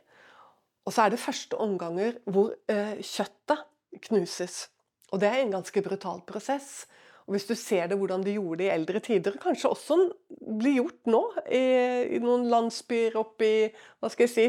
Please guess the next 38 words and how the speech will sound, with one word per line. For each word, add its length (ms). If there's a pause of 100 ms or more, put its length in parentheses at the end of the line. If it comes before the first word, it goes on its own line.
fjellene 460
i 40
Italia 480
eller 220
Hellas, 500
eller 300
i 480
hvert 160
fall 100
så 140
har 160
de 80
kunnskapen. 640 (680)
Hvordan 200
de 80
brukte 440
svære 680 (160)
granittsteiner. 1040 (380)
Og 80
jeg, 520 (100)
det 100
lille 240
jeg 160
vet 400
om 240
geologi, 500
så 140
er 80
det 60
i 60
hvert 120
fall 220
at, 340
eh, 160
granitt 560
er 160
vel 140
noe 240